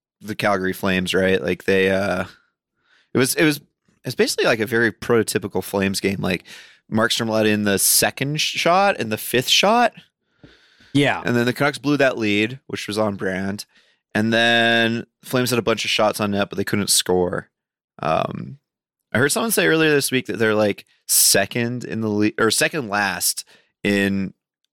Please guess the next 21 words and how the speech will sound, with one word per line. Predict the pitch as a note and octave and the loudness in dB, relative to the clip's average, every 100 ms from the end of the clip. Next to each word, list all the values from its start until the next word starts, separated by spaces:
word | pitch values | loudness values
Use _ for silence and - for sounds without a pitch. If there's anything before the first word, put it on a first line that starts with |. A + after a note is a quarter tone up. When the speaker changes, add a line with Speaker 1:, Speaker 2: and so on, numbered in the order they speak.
| G2+ | -4
Speaker 1:
goals | G#2+ G2+ G#2 | 0 2 0
for. | - G#2 G2 | 0 2 4
And | |
I | G#2+ | 2
don't | |
know | A#2+ | 0
if | A#2 | -2
it's | G#2 | -2
a | A2+ | -4
five | - G2+ G2+ | 0 2 2
on | F#2+ | 0
five | F#2 G2 | 0 0
or | G2 G2 | 0 0
all | F#2+ | -2
situations. | - - - G2+ A#2 C3+ D3 - - - | -4 -4 -2 0 0 0 -2 -6 -16 -4
Speaker 2:
Yeah. | B2 G#2+ | 0 2
Speaker 1:
Uh, | G2+ G2 | 2 2
next | A2+ - | 0 0
to | G#2 | -2
only | A2+ G#2+ G#2 | 0 0 0
Anaheim, | - G2 G2+ F#2 F2+ F2 | 0 -2 -2 -2 -6 -8